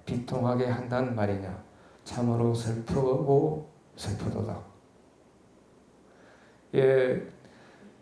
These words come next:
가장 오이문에 대해서, 어, 요약하자면 가족들에게 헌신적이고 적극적이다.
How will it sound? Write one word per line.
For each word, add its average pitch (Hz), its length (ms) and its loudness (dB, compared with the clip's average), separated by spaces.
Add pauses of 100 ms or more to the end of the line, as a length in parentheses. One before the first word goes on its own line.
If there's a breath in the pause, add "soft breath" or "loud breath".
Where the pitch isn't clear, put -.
(680)
가장 156 680 4
오이문에 131 720 2
대해서, 110 600 0 (200)
어, 110 480 -6 (720 loud breath)
요약하자면 123 960 2 (560 loud breath)
가족들에게 135 840 2
헌신적이고 135 1120 -2
적극적이다. 117 720 -6